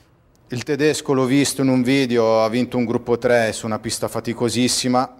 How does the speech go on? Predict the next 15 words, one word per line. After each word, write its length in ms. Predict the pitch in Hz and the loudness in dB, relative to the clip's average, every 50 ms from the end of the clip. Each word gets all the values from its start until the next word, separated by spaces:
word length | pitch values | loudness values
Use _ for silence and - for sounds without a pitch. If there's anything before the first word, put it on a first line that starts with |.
| - _ | -18 _
probabilmente 580 | - 110 107 110 110 113 113 117 117 117 - 117 | -4 -2 0 0 2 2 2 2 0 0 -2 -4
il 100 | 104 - | -4 -2
terreno 340 | - 110 110 107 107 101 | -2 -2 -2 -2 -4 -6
che 80 | - 113 | -8 -8
troveremo 480 | - - 110 98 107 107 110 107 110 113 | -6 -4 -2 0 0 2 2 0 0 2
domenica. 680 | 123 131 127 120 113 113 113 107 - 127 127 135 - - _ _ _ _ - | 2 2 2 2 0 -2 -4 -4 -4 -4 -4 -4 -6 -12 _ _ _ _ -4
Per 120 | - 113 | -4 -2
quanto 260 | 104 131 131 127 127 | -2 -2 -2 -2 0
riguarda 300 | 127 127 127 131 127 127 | 0 0 2 2 2 2
Cima 240 | 123 - - 147 139 | 0 2 2 0 2
Ege-, 220 | 139 131 120 147 - | 2 2 0 0 0
Emergency, 840 | 135 127 120 123 123 127 123 117 117 131 123 - - 147 156 156 - - _ _ _ _ _ | 0 0 0 2 2 0 0 -2 -4 -4 -4 -4 -6 -8 -8 -10 -14 -20 _ _ _ _ _
è 60 | - | -10
un 100 | 113 110 | -10 -8
cavallo 880 | 113 - 117 113 117 123 120 120 123 123 120 120 120 120 117 113 107 | -6 -4 -2 0 2 2 2 2 0 0 2 2 2 2 0 -2 -4